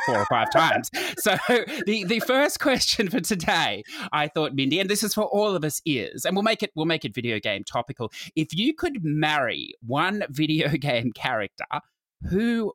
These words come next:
Speaker 1: would the character be?
Speaker 2: Oh.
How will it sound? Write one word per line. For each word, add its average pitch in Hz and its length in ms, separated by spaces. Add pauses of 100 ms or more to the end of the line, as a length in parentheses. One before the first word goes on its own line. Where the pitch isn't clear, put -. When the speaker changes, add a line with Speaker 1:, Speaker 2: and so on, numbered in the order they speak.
Speaker 1:
would 139 300
the 131 60
character 110 720 (300)
be? 82 340 (1600)
Speaker 2:
Oh. 107 760